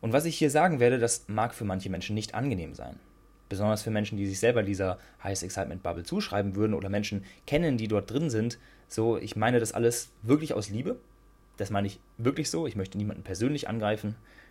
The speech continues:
oder irgendwie was schlecht reden. Aber ich meine es vielleicht aus einer, einer anderen Form von Liebe, als die, an die ihr gerade denkt. Dazu später mehr.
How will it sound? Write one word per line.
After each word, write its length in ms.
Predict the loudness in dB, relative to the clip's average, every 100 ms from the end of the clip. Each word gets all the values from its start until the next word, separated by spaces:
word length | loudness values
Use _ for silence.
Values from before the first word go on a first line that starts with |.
| -4
oder 240 | 0 2
irgendwie 560 | 2 0 2 0 0 -2
was 140 | -4
schlecht 320 | 2 2 2
reden. 220 | -8 -8 -10 -14 -16 -16 -18 -20 -20 -20 -20 -20 -20 0
Aber 120 | 6 6
ich 60 |
meine 160 | 8 4
es 80 | 4
vielleicht 200 | 2 2
aus 120 | 0
einer, 100 | 2
einer 160 | 2
anderen 300 | 2 2 0
Form 220 | 0 -2 0
von 140 | -2
Liebe, 220 | 2 2
als 200 | 2 -2
die, 160 | -2 -2
an 80 | -2
die 120 | -2
ihr 80 | -2
gerade 200 | -2 -2
denkt. 400 | -2 -4 -10 -16 _ -20 _ -20 _ -8
Dazu 200 | -6 -6
später 280 | -6 -4
mehr. 140 | -4